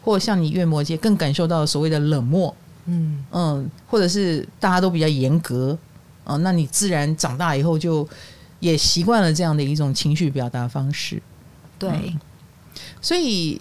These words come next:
Speaker 1: 每一个人都在走相反的路线。比如说我是月巨蟹，我就告诉我自己，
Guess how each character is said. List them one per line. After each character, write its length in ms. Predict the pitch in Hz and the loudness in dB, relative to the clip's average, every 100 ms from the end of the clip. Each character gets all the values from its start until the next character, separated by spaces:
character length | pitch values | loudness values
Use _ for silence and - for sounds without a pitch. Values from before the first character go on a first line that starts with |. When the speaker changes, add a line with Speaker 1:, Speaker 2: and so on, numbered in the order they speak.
| - - | -10 -2
Speaker 1:
每 220 | 196 202 | 2 2
一 120 | 254 | 2
个 100 | 269 | 2
人 240 | 202 185 | 4 2
都 160 | 196 208 | 4 2
在 220 | 226 180 | 2 0
走 400 | 165 165 135 123 | 0 -2 0 -2
相 240 | 123 202 202 | 0 2 2
反 120 | 135 | 2
的 100 | 139 | 0
路 140 | 160 | 0
线。 240 | 156 151 139 | 0 -2 -2
比 100 | 160 | 0
如 140 | 147 | 0
说 360 | 160 165 165 - | 0 0 0 -2
我 120 | - 143 | -4 -4
是 140 | 170 | -2
月 200 | 175 165 | 0 -2
巨 180 | 156 165 | 0 0
蟹， 360 | - 160 139 - - - | 0 0 -4 -10 -20 -4
我 120 | 151 | -2
就 200 | 190 175 | 0 0
告 180 | 165 170 | 2 0
诉 160 | 180 156 | 2 0
我 100 | 139 | 0
自 140 | 156 | -4
己， 240 | 139 98 | -6 -6